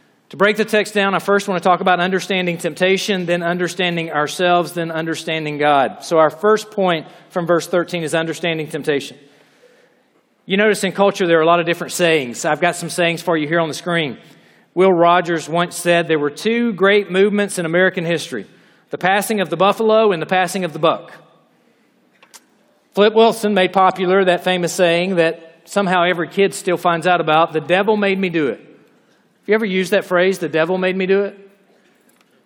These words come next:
It's a popular phrase when you want to get out of trouble. Modern society, I think, might rephrase that and say, "God just made me that way." For any number of things that we want to give into, there is the temptation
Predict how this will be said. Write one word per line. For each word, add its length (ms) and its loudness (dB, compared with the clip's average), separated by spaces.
It's 100 -20
a 40 -20
popular 340 0
phrase 320 -2
when 80 -8
you 40 -8
want 60 -6
to 40 -8
get 100 0
out 120 2
of 80 -12
trouble. 260 0
Modern 340 2
society, 540 0
I 40 2
think, 220 -6
might 200 -2
rephrase 500 0
that 220 2
and 60 -12
say, 200 0
"God 280 0
just 140 -10
made 200 0
me 100 -2
that 180 -2
way." 180 -6
For 180 2
any 240 2
number 320 4
of 80 0
things 320 0
that 140 4
we 120 4
want 140 2
to 60 -2
give 160 2
into, 500 0
there 200 4
is 160 4
the 100 -2
temptation 800 -2